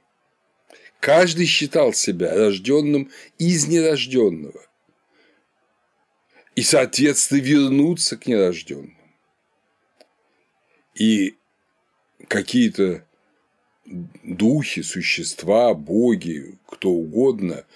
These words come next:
помогают в этом. А возможно, в каких-то случаях и уводят от этой спасительной пуповины в совершенно иное пространство,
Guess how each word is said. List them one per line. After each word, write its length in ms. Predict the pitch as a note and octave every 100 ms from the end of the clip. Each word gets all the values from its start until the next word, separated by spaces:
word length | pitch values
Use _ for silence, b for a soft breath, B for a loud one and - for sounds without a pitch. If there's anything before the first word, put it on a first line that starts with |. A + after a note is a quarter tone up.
| B B B -
помогают 840 | A2+ A#2 G2 G2 C#3+ D#3 A#2 -
в 40 | E2
этом. 320 | C2+ - - _ _ _ _ _ _ _ _ _ _ _ _ _ _ _ -
А 80 | A2
возможно, 760 | A2+ F#2+ G#2 B2 B2 A#2+ - b b b b b _
в 80 | -
каких-то 500 | A2+ - A#2+ A2 A#2
случаях 680 | - G2+ D#2+ - - - _ b b b
и 100 | A#2
уводят 800 | C3 C3+ F#2 F2+ F2 D#2+ C#2 - _
от 220 | - F#2 F2
этой 320 | D#2+ F2 D2+ _ _ B B
спасительной 840 | - - G#3+ - G#2+ E2+ F2+ E2+ D#2
пуповины 840 | - - F2+ E2+ A#2 B2 A2+ G#2 _ _ _ _ _ _ _
в 80 | -
совершенно 560 | - E2 - G#2 G2 G2
иное 680 | - G2+ F#2 G2 F#2 D2 C#2+ _
пространство, 920 | - C#2+ - - G2 G2+ G#2 - G2+